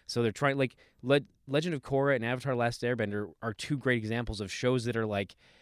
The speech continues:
we have an audience, but, like, they aren't the traditional turn on the T V and wait for my episode to come on. Like, a lot of people don't do that. They will D V R it and then fast forward through commercials. They will download it from iTunes. They'll, they'll find different ways to watch it.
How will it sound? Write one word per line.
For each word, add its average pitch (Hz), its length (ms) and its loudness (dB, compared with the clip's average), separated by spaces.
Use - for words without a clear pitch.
we 123 140 4
have 156 240 0
an 156 60 2
audience, 131 440 2
but, 117 360 0
like, 110 260 0
they 135 180 4
aren't 135 260 -2
the 123 60 -6
traditional 123 720 -2
turn 139 220 0
on 131 80 4
the 123 80 0
T 127 180 0
V 135 220 0
and 107 120 0
wait 117 160 0
for 123 100 -4
my 107 140 0
episode 120 260 0
to 92 100 -4
come 95 180 -4
on. 87 300 -8
Like, 98 240 -8
a 131 40 0
lot 131 180 6
of 131 60 2
people 135 140 -2
don't 113 120 2
do 147 120 2
that. 85 260 -4
They 104 160 0
will 107 300 0
D 123 200 0
V 117 160 0
R 113 180 4
it - 80 -2
and 117 80 -6
then 104 120 -4
fast 101 280 0
forward 107 180 -2
through 104 80 -8
commercials. 135 520 -2
They 110 160 2
will 104 380 -2
download 123 440 2
it 143 100 2
from 113 320 0
iTunes. 151 560 -2
They'll, 110 160 0
they'll 107 220 0
find 143 260 0
different 120 240 -2
ways 117 140 0
to 107 100 -4
watch 127 320 -4
it. 98 140 -6